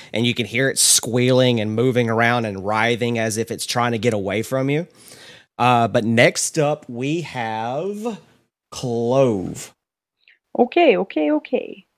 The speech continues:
Speaker 2: Hmm. Uh, I'm gonna look at the one that just hit me.
Speaker 1: Okay.
Speaker 2: And I'm gonna cast Thunderclap.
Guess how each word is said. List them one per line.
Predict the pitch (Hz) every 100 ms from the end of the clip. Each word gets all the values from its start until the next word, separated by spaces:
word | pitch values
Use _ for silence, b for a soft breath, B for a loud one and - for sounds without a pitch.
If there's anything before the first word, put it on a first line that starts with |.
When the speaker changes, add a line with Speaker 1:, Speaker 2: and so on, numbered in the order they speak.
| _ _ _ _ _ _ _ _ _
Speaker 2:
Hmm. | 247 208 180 - - 196 _ _ _ _ _ _ _ _ _ _ _ -
Uh, |
I'm | 196 196 202
gonna | 262
look | 277
at | 285
the | 277
one | 262
that | 240
just | 226 220
hit | 208 196
me. | 220 269 294 - _ _ _ _ _ _
Speaker 1:
Okay. | 104 135 - _ _ _ _ _ _ _ _ _ _ _
Speaker 2:
And | 196 202 196
I'm | 190 208
gonna | 208 202
cast | 202 208 190 185 185 - - _ _ _ _ _ _ _ _
Thunderclap. | 302 311 226 - 190 110 113